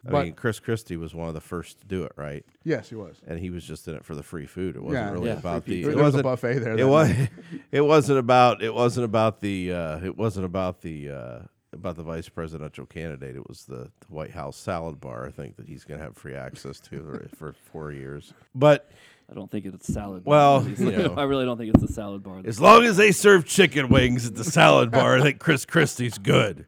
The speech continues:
Speaker 1: You know, it, it, it's gonna be interesting to see. I mean, w-, we haven't had a really distinct product like this specifically aimed at an election. I mean, we've had Allen and Ginter and things like that where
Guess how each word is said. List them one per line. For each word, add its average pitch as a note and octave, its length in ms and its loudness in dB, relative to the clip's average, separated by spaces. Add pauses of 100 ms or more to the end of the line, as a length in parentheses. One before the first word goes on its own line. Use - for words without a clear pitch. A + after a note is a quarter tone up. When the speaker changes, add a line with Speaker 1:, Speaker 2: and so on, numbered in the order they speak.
Speaker 1:
You D3 220 -12
know, D#3+ 200 0
it, C#3+ 260 -2
it, A#2+ 120 -18 (280)
it's C#3+ 160 -6
gonna E3+ 160 -4
be D#3 120 -2
interesting C#3+ 460 -8
to G#2 80 -8
see. C3 320 -8
I - 20 -6
mean, F#2 200 -8
w-, F2+ 320 -14
we G#2+ 160 -8
haven't B2+ 340 -6
had A2 540 -6
a F2+ 100 -12
really G2+ 560 -8 (320)
distinct G2+ 680 -10 (180)
product G#2+ 640 -4
like F#2 240 -8
this - 380 -10
specifically - 1000 -10
aimed F#2+ 420 -8
at E2+ 360 -10
an F#2+ 100 -10
election. - 540 -8
I D#2+ 40 -16
mean, F2+ 180 -10
we've G2+ 160 -12
had C#3+ 280 -8 (460)
Allen A2+ 280 -2
and G2 120 -6
Ginter F2 540 -10
and D2 140 -18
things G2 280 -12
like F2+ 180 -12
that F2 320 -8
where D#2 380 -12